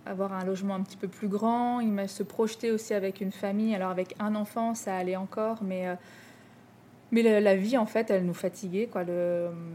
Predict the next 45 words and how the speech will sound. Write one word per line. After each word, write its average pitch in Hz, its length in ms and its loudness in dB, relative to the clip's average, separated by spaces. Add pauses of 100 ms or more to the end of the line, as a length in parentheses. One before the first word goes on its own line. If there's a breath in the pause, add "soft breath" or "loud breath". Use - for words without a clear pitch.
(120)
les 190 100 0
transports, 202 840 2
euh, 185 440 0
emmener 185 380 -4
notre 185 180 -4
fils - 360 -8
chez 190 80 0
la 185 160 -2
nounou, 208 680 2
qui 202 100 -6
était 190 180 -6
pas 185 140 -6
forcément 190 420 -6
à 180 100 -2
côté, 220 720 0
euh, 196 120 2
devoir, 190 400 -2
euh, 185 100 4
fin-, 202 380 -6
enfin, 196 180 -8
courir 226 480 2
le 202 100 2
soir 214 380 -2
pour 190 220 -4
aller 190 160 0
le 190 60 -6
récupérer. 214 720 0 (640 loud breath)
Euh, 190 140 4
finalement, 214 720 2
euh, 185 440 -4
on 190 60 -2
était 185 180 -2
à 190 80 0
Paris, 202 300 -2
ouais, 190 140 0
super, 233 480 -4
mais 196 100 2
le 185 80 2
week-end, 190 360 0
on 202 40 0
était 185 140 -6
tellement 208 260 -2
fatigués 214 720 0 (100)
que, 190 320 0
bah, - 320 -4